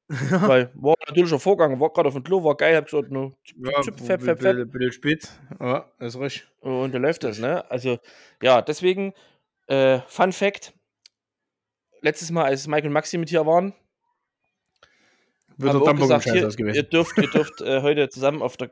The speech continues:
Speaker 2: auf, auf, auf, auf, auf der Ausziehcouch schlafen hier.“
Speaker 1: Ja.
Speaker 2: Dass ihr da vielleicht ein bisschen, bisschen, bisschen euch näher kommen wollt oder Me-Time habt.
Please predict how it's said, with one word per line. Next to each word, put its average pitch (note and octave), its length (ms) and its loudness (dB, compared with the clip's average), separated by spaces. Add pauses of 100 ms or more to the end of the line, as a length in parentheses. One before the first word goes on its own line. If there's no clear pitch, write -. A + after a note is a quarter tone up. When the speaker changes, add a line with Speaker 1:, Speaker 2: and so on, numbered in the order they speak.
Speaker 2:
auf, - 220 -14
auf, A#2+ 200 -12
auf, - 280 -10
auf, - 220 -12
auf - 120 -14
der - 120 -6
Ausziehcouch C#3+ 560 -2
schlafen D#3 340 -2
hier.“ F3 280 -6 (380)
Speaker 1:
Ja. C#3 220 -4 (180)
Speaker 2:
Dass A#2 220 -2
ihr C3 80 -10
da B2 120 0
vielleicht B2+ 300 0
ein B2+ 80 -6
bisschen, B2 280 -2
bisschen, A#2 480 -2 (180)
bisschen B2 160 -2
euch - 120 -2
näher C#3 200 2
kommen C#3 200 -2
wollt C#3 180 4
oder B2 140 2
Me-Time C#3 400 2
habt. C#3 220 -2